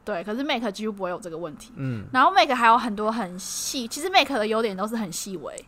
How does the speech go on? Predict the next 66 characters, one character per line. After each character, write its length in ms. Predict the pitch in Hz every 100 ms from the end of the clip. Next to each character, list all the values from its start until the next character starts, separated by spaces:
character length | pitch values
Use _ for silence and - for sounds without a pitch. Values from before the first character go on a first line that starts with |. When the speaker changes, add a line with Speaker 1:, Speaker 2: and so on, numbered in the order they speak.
| -
Speaker 2:
对 100 | 127
啊。 240 | 101 101
Speaker 1:
可 120 | 123 247
是 280 | 392 370 330 _ _ _ -
等 120 | 247
于 60 | 262
说 100 | 320
它 140 | 311
就 80 | 320
是 160 | 320
加 300 | 262 277 254
零 180 | 240 214
点 160 | 220 185
一 100 | 214
加 180 | 226 220
零 120 | 208
点 160 | 180
一 60 | 190
这 40 |
样 100 | 214
加 100 | 214
加 120 | 196 196
加 120 | 190
加 120 | 185
加， 260 | 180 160 147
Speaker 2:
嗯。 260 | 139 113 107
Speaker 1:
然 100 | 220
后 180 | 247 269
你 140 | 233
再 160 | 208 240
回 280 | 233 202 180
去 200 | - 226
的 80 | 202
时 120 | 190
候， 240 | 196 196 - _ - -
你 100 | 208
就 120 | 240
是 140 | 262
会 120 | 285
被 180 | 254 247
这 80 | 240
个 280 | 220 185 220 - -
所 220 | - 214
有 100 | 220
的 140 | 196
微 160 | 185 180
小 180 | 202 175
的 80 | 170
扣 220 | - 190
分 220 | 180 180
扣 180 | 208 190
到， 140 | 185 208
弄 120 | 214
到 120 | 196
快 160 | 190 196
疯 260 | 190 165 175
掉。 240 | 175 139 - _
Speaker 2:
对。 200 | 113 - 131 _ _ _ -
Speaker 1:
嗯。 320 | 196 170 170
Speaker 2:
我 80 | 180
觉 100 | 202
得 40 |
这 120 | 220 240
真 100 | 226
的 160 | 208
是 400 | 165 190 175 147